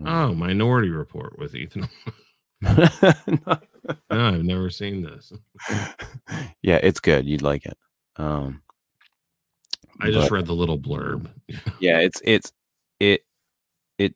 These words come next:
Speaker 1: it's got a good little twist to it. I, I loved the movie.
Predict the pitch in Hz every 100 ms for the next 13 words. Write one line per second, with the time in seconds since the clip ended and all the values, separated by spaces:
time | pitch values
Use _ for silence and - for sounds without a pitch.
0 | - 98 - - 104 92 82 95 80 _
1 | _ _ _ _ _ _ _ _ - 120
2 | 104 92 - 87 80 - 73 67 87 -
3 | 92 85 78 73 - 71 71 69 67 -